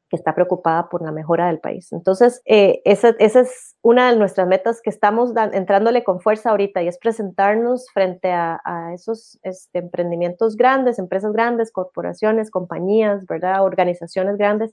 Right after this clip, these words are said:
para que nos aporten también y se unan a este, a este trabajo de, de presentar soluciones y no solo problemas. Sí, ese, ese es como,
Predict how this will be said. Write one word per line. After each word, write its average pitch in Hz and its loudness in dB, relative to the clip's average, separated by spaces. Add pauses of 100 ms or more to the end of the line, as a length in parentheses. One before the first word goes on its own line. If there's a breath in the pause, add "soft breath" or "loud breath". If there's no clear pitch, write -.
(140)
para 196 2
que - -4
nos 180 -2
aporten 214 0
también 185 -2
y 196 -4
se 180 2
unan 180 0
a 175 -4
este, 175 -4
a 165 -8
este 170 -4
trabajo 165 0
de, 165 -2
de 160 -2
presentar 170 -6
soluciones 196 0
y 190 -6
no 165 -6
solo 170 -2
problemas. 160 -2 (200)
Sí, - 2
ese, 196 6
ese 190 -4
es - -16
como, 214 2